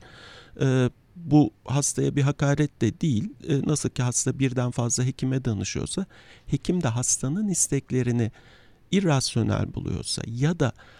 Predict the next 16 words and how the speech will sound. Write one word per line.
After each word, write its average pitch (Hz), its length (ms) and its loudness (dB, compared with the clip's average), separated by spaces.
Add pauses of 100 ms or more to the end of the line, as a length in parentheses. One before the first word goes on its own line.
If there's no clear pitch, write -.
(140)
hastanın 156 640 0
talep 170 460 2
ettiği, 120 500 0
işte, - 260 -6
"Senin 131 280 -2
saç - 300 -4
ekimi 117 300 0 (100)
örneğindeki 110 800 -2 (380)
beni, 151 320 2 (360)
e, 135 120 2
X - 320 -4
kişisine 143 600 -2
benzetebilir 165 760 2
misin?" 127 480 -4
Benzetemeyeceğime 190 920 2
inanıyorsam 156 760 0